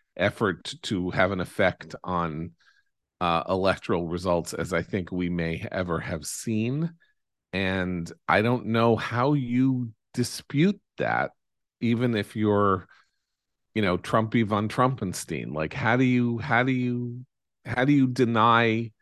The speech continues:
this irrefutable evidence that Trump lost Republicans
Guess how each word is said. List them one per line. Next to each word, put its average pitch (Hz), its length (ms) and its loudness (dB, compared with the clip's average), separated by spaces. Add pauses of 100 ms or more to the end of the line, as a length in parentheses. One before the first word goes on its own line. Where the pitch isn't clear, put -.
(640)
this 101 540 0 (580)
irrefutable 139 1000 4
evidence 98 720 -2
that 92 160 -2
Trump 101 460 -2 (680)
lost 107 600 4
Republicans 98 1120 -2